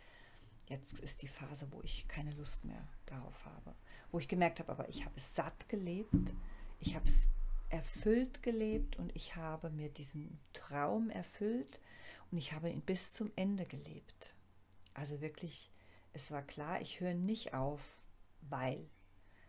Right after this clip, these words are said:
irgendwelche Umstände oder so,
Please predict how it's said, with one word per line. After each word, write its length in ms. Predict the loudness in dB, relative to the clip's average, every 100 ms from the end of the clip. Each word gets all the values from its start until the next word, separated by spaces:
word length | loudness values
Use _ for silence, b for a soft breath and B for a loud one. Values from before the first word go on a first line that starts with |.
| B B B -20 -4
irgendwelche 580 | 4 4 4 0 0 0
Umstände 600 | 0 0 -2 -4 -4 -6
oder 280 | -6 -6 -4
so, 260 | -6 -8